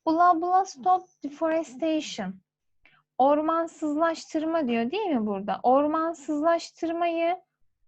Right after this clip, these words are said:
durdurmalı mıyım, durdurmamalı mıyım? Durdurmalıyım, değil mi? We should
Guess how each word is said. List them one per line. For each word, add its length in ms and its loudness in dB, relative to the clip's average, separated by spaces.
durdurmalı 800 0
mıyım, 480 0
durdurmamalı 880 2
mıyım? 420 -8
Durdurmalıyım, 960 0
değil 160 2
mi? 240 0
We 280 2
should 500 0